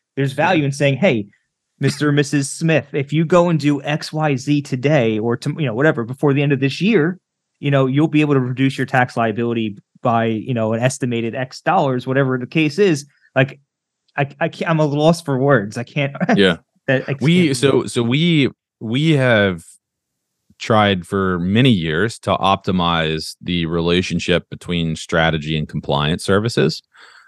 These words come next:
Speaker 2: Um, and we believe that we actually have a winning blueprint now. So we, we require that our new clients go through strategy or accounting services. So it's gotta be something beyond simply compliance, because we,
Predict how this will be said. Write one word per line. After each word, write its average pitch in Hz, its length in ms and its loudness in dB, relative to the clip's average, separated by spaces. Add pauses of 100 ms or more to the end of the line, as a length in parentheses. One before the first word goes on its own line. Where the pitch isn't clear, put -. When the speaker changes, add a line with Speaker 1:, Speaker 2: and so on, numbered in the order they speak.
(220)
Speaker 2:
Um, 82 260 -2
and 98 140 2
we 98 80 2
believe 95 380 2
that 92 100 0
we 82 340 -2
actually 87 280 -2
have 85 140 -4
a 82 60 2
winning 80 300 0
blueprint 80 480 -2
now. 82 640 -2 (440)
So 90 180 0
we, 107 220 4
we 113 220 -2
require 87 600 0
that 80 280 -2
our 82 220 0
new 78 220 -4
clients 78 420 -2
go 85 200 -2
through 73 220 -8
strategy 76 840 -4
or 90 460 2 (120)
accounting 78 460 -2
services. - 520 -10
So 92 80 -4
it's 85 140 -8
gotta 117 240 2
be 92 160 0
something 80 580 -2 (240)
beyond 71 720 -2 (280)
simply 78 400 0
compliance, 71 560 -2
because 85 240 -4
we, 101 220 0